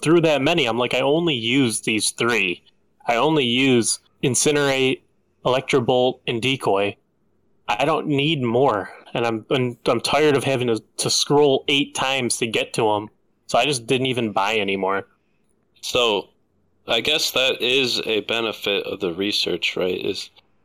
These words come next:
Speaker 2: you get more research points based on how many different things you attack them with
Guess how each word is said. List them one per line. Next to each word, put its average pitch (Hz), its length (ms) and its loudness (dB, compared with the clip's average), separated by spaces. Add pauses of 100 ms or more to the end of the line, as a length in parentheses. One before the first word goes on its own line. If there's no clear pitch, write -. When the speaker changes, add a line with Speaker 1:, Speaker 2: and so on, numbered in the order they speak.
(160)
Speaker 2:
you 107 160 -4
get 120 340 -2
more 107 420 0
research 107 520 0
points 117 380 -4
based 104 380 -2
on 92 140 -4
how 87 220 -2
many 98 280 -4
different 92 460 -6
things 92 340 -4
you 85 120 -6
attack 82 360 -6
them 113 180 -4
with 117 200 -6